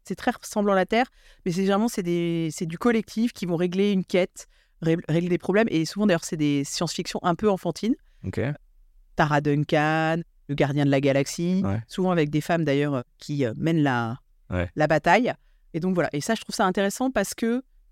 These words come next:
Speaker 1: c'est pas Orwell, c'est pas aussi loin.
Speaker 2: Ouais.
Speaker 1: C'est un entre-deux. Et ce que je trouve intéressant, moi, je prends souvent beaucoup de leçons de management et leadership dans ces livres.
Speaker 2: Ouais, ouais. Ah, t'es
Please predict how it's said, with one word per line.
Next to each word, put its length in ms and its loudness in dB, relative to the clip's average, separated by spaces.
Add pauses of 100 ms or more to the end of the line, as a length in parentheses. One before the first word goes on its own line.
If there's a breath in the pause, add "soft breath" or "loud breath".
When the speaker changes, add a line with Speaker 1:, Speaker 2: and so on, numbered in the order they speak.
(160)
Speaker 1:
c'est 200 -4
pas 200 6
Orwell, 400 0
c'est 160 -8
pas 140 4
aussi 280 -2
loin. 280 0
Speaker 2:
Ouais. 240 -4 (160)
Speaker 1:
C'est 220 -2
un 180 2
entre-deux. 560 0
Et 220 -2
ce 100 -10
que 100 -4
je 60 -4
trouve 160 -2
intéressant, 340 0
moi, 100 2
je 60 -6
prends 300 -6
souvent 260 -2
beaucoup 220 -2
de 60 -2
leçons 240 0
de 60 2
management 600 0 (220)
et 60 -8
leadership 480 0
dans 120 0
ces 120 -4
livres. 220 -2 (140)
Speaker 2:
Ouais, 160 -20
ouais. 60 -16 (760)
Ah, 180 2
t'es 120 -4